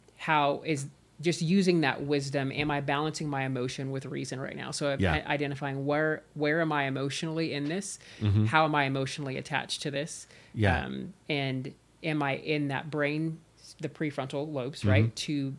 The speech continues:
Speaker 1: be doing executive functioning and
Speaker 2: Yeah.
Speaker 1: balancing my emotion with my reason?
Speaker 2: Wow.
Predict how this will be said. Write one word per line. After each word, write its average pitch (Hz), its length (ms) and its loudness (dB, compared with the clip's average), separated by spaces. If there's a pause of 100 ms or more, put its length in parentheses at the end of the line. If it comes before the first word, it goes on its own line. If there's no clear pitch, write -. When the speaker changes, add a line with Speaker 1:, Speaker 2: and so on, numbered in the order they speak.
(140)
Speaker 1:
be 185 400 0 (220)
doing 185 260 4
executive 139 420 -2
functioning 135 500 -8
and 135 160 -6
Speaker 2:
Yeah. 131 80 2
Speaker 1:
balancing 98 320 2
my 135 140 -6
emotion 139 400 -8
with 135 160 -8
my - 120 -6
reason? - 460 -10
Speaker 2:
Wow. 76 280 0